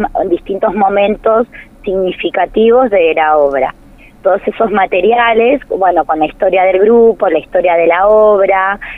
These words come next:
eh, todo el proceso que venimos haciendo nosotros como grupo de teatro independiente, todos esos materiales, esa información se, se evaluó junto con la de otros elencos y bueno,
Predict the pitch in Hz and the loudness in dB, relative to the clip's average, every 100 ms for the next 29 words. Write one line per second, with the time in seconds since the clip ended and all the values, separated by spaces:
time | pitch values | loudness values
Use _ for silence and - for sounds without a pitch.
0 | - - - 156 147 185 175 165 170 - | -18 -6 -2 0 0 0 0 0 -6 -2
1 | 196 - 175 160 160 180 180 175 - 175 | -4 -4 -2 0 0 -2 -4 -6 -6 -4
2 | 175 165 - 180 - 165 160 165 175 175 | -2 -2 -2 -4 -4 -4 -2 0 0 0
3 | 170 190 160 175 170 165 185 196 214 226 | -2 -2 -2 -2 -2 -4 -4 -2 0 0
4 | 208 202 208 226 - - - - 214 - | -2 -2 -4 -4 -8 -20 -12 -4 -4 0
5 | 208 - 196 170 185 208 226 196 - - | -4 -2 -2 -2 0 0 0 -2 -4 -8
6 | - 370 190 196 185 - 233 240 - 302 | -8 -4 -4 -2 -4 -4 -2 -2 -2 -4
7 | 170 - - - - - - 175 165 170 | -4 -8 -20 -20 -20 -20 -4 0 2 0
8 | 190 247 262 269 330 - - - 175 170 | 2 2 4 4 0 -4 -16 -6 -4 -4
9 | 156 151 147 143 143 180 - 190 - 202 | -4 -2 0 2 2 0 -2 -6 -2 -2
10 | 214 226 233 320 269 - 165 156 151 | 0 -2 -2 -6 -4 -4 -2 -2 -4